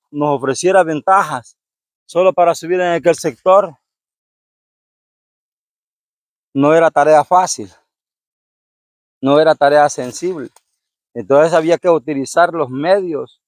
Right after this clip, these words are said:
necesarios, las tácticas de operaciones, las técnicas de movimiento, las técnicas de avance.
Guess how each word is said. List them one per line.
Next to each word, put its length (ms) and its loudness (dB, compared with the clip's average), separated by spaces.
necesarios, 840 0
las 220 -6
tácticas 880 -8
de 80 2
operaciones, 920 0
las 200 -6
técnicas 800 -4
de 140 -2
movimiento, 840 -2
las 240 0
técnicas 540 0
de 80 -2
avance. 680 0